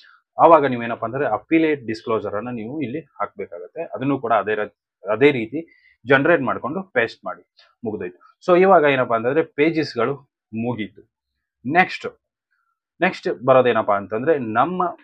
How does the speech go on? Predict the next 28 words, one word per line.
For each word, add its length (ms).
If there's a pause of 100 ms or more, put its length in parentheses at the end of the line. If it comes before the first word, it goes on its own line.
ಒಂದು 440
ವೆಬ್ಸೈಟ್ 520
ಗೆ 460 (540)
ಮೆನ್ಯೂಸ್ 420
ಅನ್ನ 140
ಕ್ರಿಯೇಟ್ 400
ಮಾಡ್ಕೋಬೇಕು. 480
So 240
ಮೆನ್ಯೂಸ್ 340
ಏನಕ್ಕಪ್ಪ 420
ಅಂತಂದ್ರೆ 380 (220)
ಈ 40
ಅಷ್ಟು 260
ಪೇಜಸ್ 340
ಗಳನ್ನ 240
ನಾವು 240 (600)
ಎಲ್ಲಿ 220
ತೋರಿಸ್ಬೇಕು, 500
ಪ್ರೈಮರಿ 440
ಮೆನು, 240 (840)
ಫುಟರ್ 260
ಮೆನು 240 (260)
ಅಂತ 140 (200)
ಈ 40
ತರ 160 (520)
ಬರುತ್ತೆ. 280
So 340
ಇವಾಗ 240